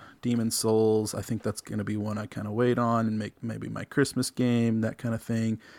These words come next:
So, uh, just, just Miles Morales, and then obviously, um, Astro's Playroom. Uh, seen a little bit of coverage on that this week, and it actually looks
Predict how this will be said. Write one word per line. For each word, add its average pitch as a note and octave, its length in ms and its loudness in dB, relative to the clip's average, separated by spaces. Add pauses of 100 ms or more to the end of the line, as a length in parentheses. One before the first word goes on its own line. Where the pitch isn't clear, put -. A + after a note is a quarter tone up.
(180)
So, G2+ 340 -2 (360)
uh, C#2 280 -4
just, - 220 0 (120)
just E3 200 2
Miles C#3+ 240 8
Morales, B2 420 6
and A2 160 2
then A2 140 2
obviously, G#2+ 680 0
um, G2+ 460 -4 (240)
Astro's G#2 400 -2
Playroom. G2+ 480 0 (160)
Uh, - 280 -8 (340)
seen - 260 -4
a G#2+ 40 -4
little G#2+ 200 -2
bit G#2+ 100 0
of G#2+ 140 -2
coverage A#2 320 2
on A2 120 2
that A2 200 2
this A2+ 160 -2
week, A2+ 180 -4
and G#2 80 -4
it G#2+ 80 -4
actually A2 260 -6
looks - 300 -8